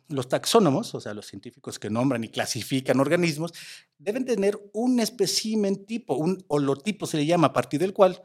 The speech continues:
se puedan hacer la descripción detallada, los análisis necesarios, tomar fotografías,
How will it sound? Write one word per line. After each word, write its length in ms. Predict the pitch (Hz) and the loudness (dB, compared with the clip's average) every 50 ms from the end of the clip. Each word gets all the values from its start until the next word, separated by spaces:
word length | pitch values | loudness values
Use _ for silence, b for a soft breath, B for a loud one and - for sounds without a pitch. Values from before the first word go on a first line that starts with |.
| b b b b | b b b b
se 220 | - - - 139 | -12 -8 -8 -8
puedan 340 | 127 - 143 147 156 160 156 | -4 -2 -2 0 0 0 0
hacer 320 | 151 139 - 156 143 139 | -2 -2 0 -2 -2 0
la 140 | 143 127 117 | -2 -4 -4
descripción 640 | 110 113 110 - - 127 117 - - - 135 120 123 | -4 -4 -6 -4 -4 -4 -4 -2 -2 0 2 2 2
detallada, 580 | 127 131 131 143 143 135 135 131 135 135 156 160 | 0 -2 -2 -4 -4 -2 -2 -2 0 0 0 0
los 220 | 147 127 120 - | 0 -2 -2 -2
análisis 580 | 123 110 113 110 113 113 117 127 123 - 143 131 | -2 0 2 2 0 0 0 -2 -4 -4 -4 -4
necesarios, 560 | 143 135 127 151 135 - 135 131 - 117 - | -4 -4 -4 -4 -4 -4 -4 -4 -4 -4 -2
tomar 220 | - 123 110 110 | -2 0 0 -2
fotografías, 920 | - - 135 127 - 139 135 135 127 120 - - 139 131 131 139 139 139 B | -2 -4 -4 -2 0 0 2 2 0 0 -2 -4 -4 -2 0 0 -2 -2 B